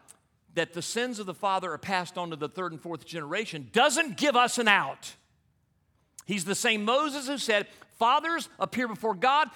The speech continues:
and respon-, are responsible for their own sins. Children appear before God and they're responsible for their own sins." We can't keep bad things from happening to us, but we can choose how we'll respond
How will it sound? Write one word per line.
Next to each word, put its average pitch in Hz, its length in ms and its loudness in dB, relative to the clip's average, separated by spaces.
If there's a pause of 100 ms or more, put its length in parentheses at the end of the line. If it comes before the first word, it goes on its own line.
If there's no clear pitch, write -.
and 202 140 0
respon-, 233 420 -2
are 190 140 0
responsible 254 560 -2
for 202 140 -10
their 202 180 0
own 175 160 -4
sins. 139 380 -6 (200)
Children 311 640 0 (100)
appear 208 280 0
before 214 320 -4
God 269 340 2 (140)
and 214 120 0
they're 226 100 2
responsible 240 760 0
for 220 140 -2
their 220 180 -2
own 190 160 0
sins." 160 340 -4 (140)
We 214 140 -4
can't 320 420 2
keep 262 340 0
bad 254 300 4
things 247 220 0
from 196 100 -6
happening 226 400 2
to 285 180 -4
us, 294 120 0
but 214 140 0
we 269 180 0
can 277 180 -4
choose 262 300 -4
how 226 200 2
we'll 226 200 -4
respond 208 540 0